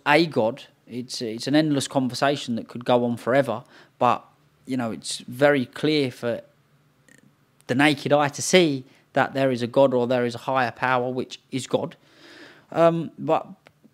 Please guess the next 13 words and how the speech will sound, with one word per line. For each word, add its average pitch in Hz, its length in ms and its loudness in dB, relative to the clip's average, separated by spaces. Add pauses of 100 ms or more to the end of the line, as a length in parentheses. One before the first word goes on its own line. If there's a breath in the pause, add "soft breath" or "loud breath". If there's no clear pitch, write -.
(120)
my 165 280 0
family's 175 480 0
not 165 200 -6
religious. 160 540 -4
I 170 160 4
wasn't 165 480 4
religious 131 560 -6 (220)
until, 143 580 -4 (680)
un-, 151 200 -4
until 156 300 -2
I 160 60 2
found 170 300 -2
Islam, 196 320 -4